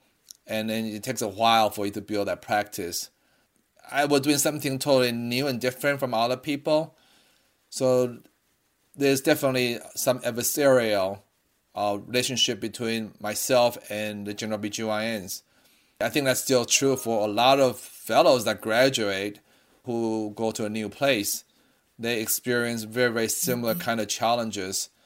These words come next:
I'm sure that it's basically something that I, and it's still today, it's, it's still happening as well. And so I face the same kind of,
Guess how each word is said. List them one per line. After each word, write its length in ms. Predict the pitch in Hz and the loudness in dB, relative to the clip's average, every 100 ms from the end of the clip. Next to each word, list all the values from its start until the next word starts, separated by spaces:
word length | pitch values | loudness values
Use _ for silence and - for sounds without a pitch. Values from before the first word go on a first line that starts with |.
| _ _ _ _ - | _ _ _ _ -8
I'm 200 | 110 107 | -6 -4
sure 420 | - 127 120 120 | -4 -2 -2 -2
that 440 | 110 107 107 92 90 | 0 0 0 -4 -14
it's 300 | 82 107 - | -14 -12 -12
basically 500 | - 135 131 123 110 101 | -2 0 0 -2 -2 0
something 420 | - 117 120 113 | 0 -2 -4 -2
that 160 | 113 | 0
I, 80 | 104 | 0
and 80 | 110 | -2
it's 120 | 113 | -2
still 220 | - 131 | 0 2
today, 320 | 127 113 135 123 | 2 0 0 0
it's, 260 | - - - - | -2 -10 -20 -12
it's 180 | 117 | -10
still 180 | - 120 | -4 -4
happening 440 | 117 113 120 107 101 | 0 -2 -2 -8 -10
as 160 | - | -10
well. 400 | 113 120 98 90 _ | -2 0 0 -4 _
And 120 | 113 113 | -8 -2
so 300 | 123 117 113 | 0 2 2
I 180 | 117 | 2
face 320 | 117 127 127 123 | 2 2 2 0
the 80 | |
same 400 | 107 - 117 117 | -2 -2 -2 -2
kind 640 | 117 - - 123 123 123 117 | -8 -12 -2 0 0 -2 -2
of, 400 | 107 104 - | -2 -2 -8